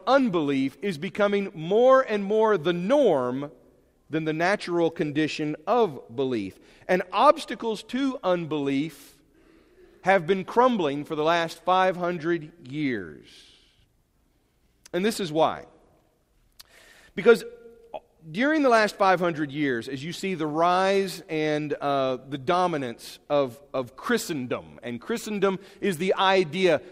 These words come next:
that the church and Christianity also occupies a political space,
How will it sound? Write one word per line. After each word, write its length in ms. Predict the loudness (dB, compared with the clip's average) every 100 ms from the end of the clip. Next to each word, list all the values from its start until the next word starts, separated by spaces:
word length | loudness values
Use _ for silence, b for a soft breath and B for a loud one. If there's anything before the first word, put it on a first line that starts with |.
| -8
that 140 | -4
the 100 | -4
church 440 | -4 2 4 2 -2
and 160 | -6
Christianity 840 | -2 -2 -2 -4 0 0 -2 -4 -6 B 6
also 500 | 8 8 4 2 4
occupies 760 | 4 2 0 0 2 4 2
a 80 | -2
political 520 | -2 0 2 0 -4
space, 800 | -6 0 2 2 0 -12 -16 -18